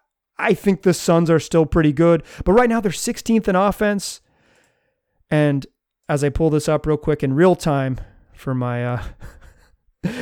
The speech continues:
and sixteenth in defense, they're like a middle of the road team. You know, they're just, um, they just haven't, last year they were elite on both ends. They just haven't been there. Um, that's, that, that's after tonight's games. I was waiting for, uh, N B A dot com's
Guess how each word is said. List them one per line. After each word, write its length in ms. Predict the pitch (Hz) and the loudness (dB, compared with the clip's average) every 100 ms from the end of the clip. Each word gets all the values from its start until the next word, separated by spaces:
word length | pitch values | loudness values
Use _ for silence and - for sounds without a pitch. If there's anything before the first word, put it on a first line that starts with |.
| 202 | 0
and 160 | 196 | 0
sixteenth 400 | 180 240 220 226 | 2 0 2 0
in 60 | 208 | 0
defense, 340 | 226 202 175 | -2 -4 -6
they're 80 | 180 | -4
like 140 | 190 196 | -4 -2
a 60 | |
middle 180 | 196 202 | -2 -4
of 60 | 196 | -4
the 80 | |
road 200 | 196 196 | -4 -4
team. 320 | 170 196 160 131 | -6 -10 -10 -10
You 100 | 147 | -8
know, 160 | 160 170 | -8 -6
they're 120 | 160 | -8
just, 360 | 170 165 - | -10 -12 -12
um, 320 | 180 151 151 143 | -8 -6 -8 -8
they 80 | |
just 200 | 156 175 | -10 -8
haven't, 360 | 180 165 170 165 _ _ - | -6 -6 -6 -10 _ _ -4
last 240 | 175 180 | -2 -2
year 80 | 196 | -4
they 100 | 185 | -4
were 200 | 175 165 | -2 -2
elite 340 | 160 151 175 156 | -2 -4 -4 -4
on 100 | 151 | -4
both 180 | 151 | -6
ends. 200 | 151 143 | -6 -8
They 80 | 143 | -10
just 120 | 135 | -10
haven't 180 | 143 139 | -10 -6
been 120 | 143 | -6
there. 220 | 147 123 - _ - | -6 -10 -18 _ -14
Um, 160 | - 127 | -8 -4
that's, 440 | 147 151 - - - | -2 -2 -6 -12 -12
that, 280 | 143 160 156 | -4 -2 -2
that's 200 | 147 151 | -4 -4
after 280 | 131 - | -6 -6
tonight's 360 | 135 131 123 123 | -10 -8 -12 -12
games. 340 | 131 127 139 | -16 -16 -14
I 60 | - | -14
was 140 | 139 | -14
waiting 240 | 135 127 127 | -12 -12 -14
for, 240 | 139 135 | -14 -12
uh, 160 | 143 - | -12 -12
N 140 | 135 | -12
B 100 | 131 | -12
A 60 | 127 | -12
dot 160 | 131 | -14
com's 340 | - 127 127 | -16 -18 -18